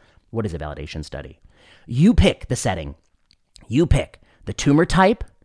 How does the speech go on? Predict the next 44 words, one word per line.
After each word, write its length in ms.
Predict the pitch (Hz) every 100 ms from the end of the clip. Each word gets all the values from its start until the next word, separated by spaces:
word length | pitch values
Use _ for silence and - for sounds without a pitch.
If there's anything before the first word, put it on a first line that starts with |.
| _ _
the 100 | -
line, 560 | 104 104 110 117 143 160
so 140 | -
you 60 | 101
could 120 | 85
say 200 | - 80
metastatic 600 | 104 110 117 - 113 110
breast 300 | 85 101 104
cancer 360 | - 117 110 110
front 360 | - 113 101 -
line. 440 | 101 104 117 147 - -
You 100 | 131
pick 140 | 117
the 60 | -
surrogate 500 | - 117 117 135 139
you're 80 |
looking 320 | 135 139 151 151
at, 240 | - _
progression-free 560 | 113 85 80 113 123 127
survival. 560 | 139 131 139 147 160 - _ -
You 100 | 113
pick 200 | 113 -
the 60 |
thing 220 | - 104
you 140 | 104 110
want 140 | 104
to 40 | 92
validate 380 | 87 101 110
it 60 | 117
against, 280 | 123 127 -
overall 340 | 101 98 120 123
survival. 560 | - 135 139 143 180 - _ _
And 140 | 127 170
you 120 | 220
assemble 400 | - 170 165 160
every 280 | 107 113 147
single 340 | - 120 117
randomized 520 | 92 92 101 104 104 -
control 340 | 110 107 95
trial 260 | - 90 82
in 120 | 76
that 160 | 76
space. 460 | - 82 73 71 - _ _ _ _
And 300 | 123 123 120